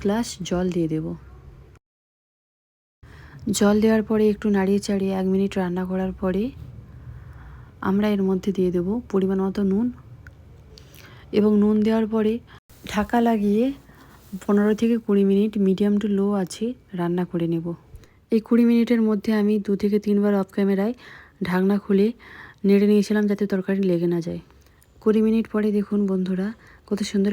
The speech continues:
একটি কালার এসেছে এবং আমাদের তরকারিটি প্রস্তুত। এবার অবশেষে এর মধ্যে আমি কিছুটা পরিমাণ ধনেপাতা কুচিয়ে ছড়িয়ে দিলাম এবং গ্যাস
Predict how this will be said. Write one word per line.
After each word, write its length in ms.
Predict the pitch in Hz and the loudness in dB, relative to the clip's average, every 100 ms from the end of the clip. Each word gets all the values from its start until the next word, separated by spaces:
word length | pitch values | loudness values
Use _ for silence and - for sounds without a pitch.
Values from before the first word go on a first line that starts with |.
| 208 | 0
একটি 140 | 226 214 | -2 -4
কালার 240 | 196 196 202 | -2 -2 -2
এসেছে 300 | 214 214 - 254 - - - - - | -2 -4 -4 -12 -14 -20 -20 -6 0
এবং 120 | 196 196 | 2 2
আমাদের 260 | 190 190 208 202 - | 0 0 -2 -4 -4
তরকারিটি 480 | 196 185 196 196 220 - | -4 -2 -2 -2 -4 -4
প্রস্তুত। 420 | 180 - - 233 - - - - - - - - - - - - - 214 | -4 -6 -8 -8 -10 -20 -20 -20 -20 -20 -20 -20 -20 -20 -20 -20 -2 2
এবার 200 | 208 226 220 202 | 4 2 0 0
অবশেষে 400 | 214 214 226 247 233 | 0 0 -2 2 2
এর 60 | |
মধ্যে 300 | 220 214 208 220 | 0 -2 -2 0
আমি 140 | 208 214 233 | 0 0 -2
কিছুটা 300 | 202 220 214 202 | -2 -2 0 0
পরিমাণ 300 | 214 208 220 214 196 | 0 0 -2 -4 -2
ধনেপাতা 400 | 196 202 202 214 | 0 2 0 -4
কুচিয়ে 380 | 208 202 - 220 233 | -4 -6 -2 -2 -2
ছড়িয়ে 260 | - 196 190 | -2 0 2
দিলাম 220 | 208 233 262 - - - - - | 0 -2 -4 -10 -20 -20 -12 -2
এবং 120 | 214 226 208 | 2 2 2
গ্যাস 200 | 208 | 0